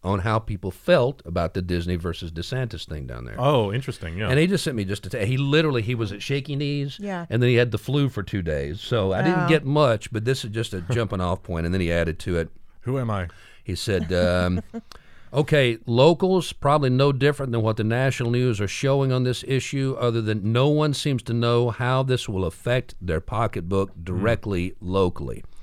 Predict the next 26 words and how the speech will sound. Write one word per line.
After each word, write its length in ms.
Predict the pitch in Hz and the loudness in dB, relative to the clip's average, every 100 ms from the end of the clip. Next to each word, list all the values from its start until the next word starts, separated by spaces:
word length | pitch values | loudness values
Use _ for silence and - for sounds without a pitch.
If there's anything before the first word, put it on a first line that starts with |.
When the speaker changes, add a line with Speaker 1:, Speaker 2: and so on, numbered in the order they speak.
| - - - - | -14 -14 -14 -4
Speaker 1:
If 180 | 101 | 0
it 80 | 95 | 4
actually 380 | 101 131 - 165 | 4 2 0 -2
stands, 540 | - 147 147 147 147 | 0 2 2 2 0
then 100 | 104 | -4
Orange 380 | 82 98 127 135 | -4 0 0 0
County 260 | - 135 123 | -2 -2 -2
taxes 640 | - 117 113 123 107 - - - - 82 | -2 -4 -4 -4 -4 -4 -10 -20 -16 -10
will 360 | 92 123 135 | 2 6 6
go 260 | 131 113 101 | 6 4 6
up. 300 | 98 104 - - | 6 4 0 -4
How 200 | 113 110 | 0 2
much, 340 | 117 135 - | 4 2 0
we're 140 | 104 | -2
not 220 | 87 82 82 | 0 -2 -4
sure." 580 | - - 127 131 139 - | -6 0 2 2 0 -4
I 100 | 71 | -8
might 180 | 85 69 | -8 -6
be 100 | 78 | -6
able 140 | 71 | -6
to 60 | 76 | -4
answer 320 | 82 80 85 | -4 -4 -8
that 60 | |
in 40 | 71 | -10
a 40 | |
second. 360 | - 80 78 | -8 -8 -8